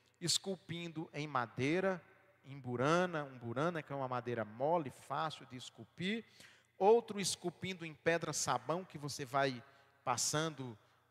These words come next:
um cisel, alguma coisa, e vai esculpindo. Outra em mármore, que é uma pedra dura.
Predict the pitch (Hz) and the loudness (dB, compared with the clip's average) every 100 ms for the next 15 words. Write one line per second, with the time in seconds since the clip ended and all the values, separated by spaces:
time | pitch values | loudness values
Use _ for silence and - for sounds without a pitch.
0 | _ 127 - - 107 127 147 170 123 123 | _ -2 -2 -2 -2 2 4 4 2 -2
1 | 135 131 120 160 180 143 127 139 135 127 | -4 -4 -2 2 2 2 -2 0 0 -2
2 | 117 - 127 - 170 214 214 202 170 185 | -8 -10 -12 -10 -8 -8 -8 -8 0 2
3 | 196 208 - - 196 175 156 156 135 123 | 2 -2 -4 -8 -10 -2 0 0 -4 -8
4 | 120 139 147 147 135 143 135 139 131 - | -8 -6 -6 -8 -6 -2 -2 -4 -8 -8
5 | 123 113 98 | -6 -4 -4